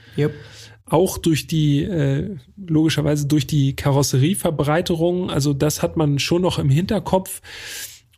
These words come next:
Speaker 2: Und wenn man so über die ersten Gullideckel gefahren ist, oder ich bin dann über die ersten Gullideckel gefahren, und dann merkt man schon, okay, das ist dann doch jetzt keine normale C-Klasse, in der man sitzt, sondern das ist schon ein Sportgerät.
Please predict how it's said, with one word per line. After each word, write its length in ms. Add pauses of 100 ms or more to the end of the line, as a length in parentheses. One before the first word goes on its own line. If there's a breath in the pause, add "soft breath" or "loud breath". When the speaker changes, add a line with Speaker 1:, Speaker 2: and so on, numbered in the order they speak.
(160)
Speaker 2:
Und 300
wenn 140
man 180
so 140
über 160
die 140
ersten 440
Gullideckel 800
gefahren 400
ist, 160
oder 180
ich 140
bin 200
dann 160
über 200
die 120
ersten 280
Gullideckel 480
gefahren, 340
und 140
dann 180
merkt 300
man 120
schon, 200
okay, 360
das 220
ist 140
dann 160
doch 180
jetzt 300
keine 340
normale 480
C-Klasse, 600
in 100
der 80
man 180
sitzt, 220
sondern 300
das 200
ist 120
schon 480 (100)
ein 240
Sportgerät. 840